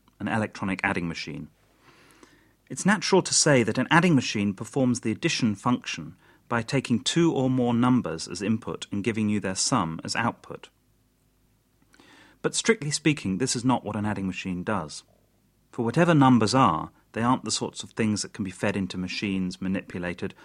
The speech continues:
or transformed. You can't destroy the number three, for example, by destroying all the threes written in the world. What the adding machine really does is to take numerals, that is, representations of numbers,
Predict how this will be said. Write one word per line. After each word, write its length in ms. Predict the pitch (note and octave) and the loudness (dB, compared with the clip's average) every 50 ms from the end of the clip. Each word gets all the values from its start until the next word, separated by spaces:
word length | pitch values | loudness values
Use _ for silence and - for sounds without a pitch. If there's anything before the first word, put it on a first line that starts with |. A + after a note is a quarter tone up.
| - - _ - | -20 -20 _ -12
or 120 | - F#2 | -10 -10
transformed. 840 | - - - F2 - - - - - D#3 C#3+ G#2 F2 E2 D#2+ - - _ _ _ _ _ _ _ _ _ _ _ _ _ _ _ _ _ _ _ _ _ _ _ _ _ _ _ _ - | -8 -6 -6 -6 -6 -6 -6 -2 0 0 0 0 -2 -4 -8 -10 -16 _ _ _ _ _ _ _ _ _ _ _ _ _ _ _ _ _ _ _ _ _ _ _ _ _ _ _ _ -6
You 80 | B2 A2+ | -6 -2
can't 260 | - F3+ F#3+ G3 - | 2 2 2 2 2
destroy 520 | D#3 - - - - - E3 F3+ F#3 D#3+ | -4 -4 -4 -4 0 2 4 4 4 4
the 100 | A#2 G#2 | 4 2
number 260 | G2+ A2+ A2+ G2+ F2 | 2 2 2 0 -2
three, 420 | F#2 - - - F3+ F#3 E3 A2+ F#2+ | -4 -6 -2 2 2 4 4 4 2
for 140 | - - F#2 | 0 -4 -8
example, 420 | E2+ - - G#2 G2 F#2+ - G#2 | -6 -4 -2 -2 -2 -2 -4 -4
by 180 | F#2+ G#2+ G2+ G2 | -2 -2 -2 -2
destroying 520 | - G#2 - - - C3 B2 A#2 A2 A2 | -2 -4 -6 -2 0 2 2 2 2 0
all 220 | A2 A2 A2 G#2 | 0 0 0 0
the 180 | G2 G#2 G2 F#2 - - _ | 0 -2 -2 -4 -6 -16 _
threes 640 | - - - - - C#3+ D3+ C3+ G#2 E2+ E2+ - - | -20 -20 -10 -2 2 4 6 6 6 4 0 -4 -4
written 240 | G#2 G2 - - F2+ | -6 -6 -4 -4 -6
in 140 | F2+ F2+ F2 | -4 -4 -4
the 60 | F2 | -4
world. 500 | G2+ C3 D3+ D3 G2+ D#2+ D2 D2 D2+ - _ _ _ _ _ - - - _ _ _ _ _ _ _ _ _ _ _ | -2 0 2 2 0 -2 -4 -10 -14 -16 _ _ _ _ _ -20 -20 -20 _ _ _ _ _ _ _ _ _ _ _
What 160 | - D3+ - - | -2 -2 0 4
the 100 | C#3 C3+ | 4 6
adding 200 | C3 A#2+ A#2 A2+ | 6 6 6 4
machine 360 | G#2+ G#2 - A#2+ G#2 G2 G2+ | 2 2 0 0 0 2 4
really 300 | G#2+ D3 F3+ F3 C#3 F#2+ | 6 6 8 8 6 6
does 480 | - E2 D2+ D#2+ F#2+ A2 A2+ - - _ _ - | 2 -2 -6 -6 -6 -6 -6 -8 -8 _ _ -12
is 120 | - - - | -10 -10 -8
to 100 | - B2+ | -8 -6
take 240 | - C#3 C3 B2 - | -2 -2 -2 0 2
numerals, 720 | B2+ D3+ F#3 G3 F3 B2+ F#2+ E2 D2+ D2 D2 - - - _ - | 4 8 8 8 8 8 6 4 0 -6 -10 -12 -12 -14 _ -4
that 220 | - B2 - - - | -4 -4 -2 -2 -4
is, 240 | F#2+ G#2 - - _ _ _ - | -4 -4 -6 -8 _ _ _ -6
representations 840 | - G2+ - - G2+ F2+ F2+ F#2 F2+ - D3 E3 C#3+ - - F#2+ E2+ | -4 -4 -4 -4 -8 -6 -4 -4 -4 -2 0 -2 0 -2 -4 -6 -6
of 100 | E2+ - | -6 -8
numbers, 460 | F2+ F2 D#2+ D#2+ D#2+ D#2+ D#2+ - - | -8 -8 -6 -8 -8 -10 -12 -14 -16